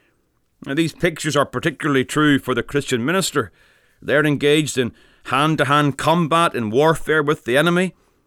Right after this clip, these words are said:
and they're also sailing the, the seas of this world. Thus, the Christian is to be a good soldier and a good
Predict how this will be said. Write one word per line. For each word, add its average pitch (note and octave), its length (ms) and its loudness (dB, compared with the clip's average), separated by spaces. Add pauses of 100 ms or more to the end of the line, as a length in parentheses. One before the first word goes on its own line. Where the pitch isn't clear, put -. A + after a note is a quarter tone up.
(120)
and G3 100 -8
they're D#3+ 120 0
also D3+ 460 2 (300)
sailing D#3 640 0
the, B2 200 0 (180)
the B2+ 140 -2
seas D#3+ 500 0
of A2+ 80 -4
this C3+ 180 0
world. D3 520 0 (1080)
Thus, D#3 240 -2
the C#3+ 100 -2
Christian D#3 460 0
is D3 200 2
to A#2 120 -6
be C#3+ 220 0
a A#2+ 60 0
good C3 220 -4
soldier C3 560 0 (400)
and E3+ 360 0
a D#3+ 60 2
good C#3 400 0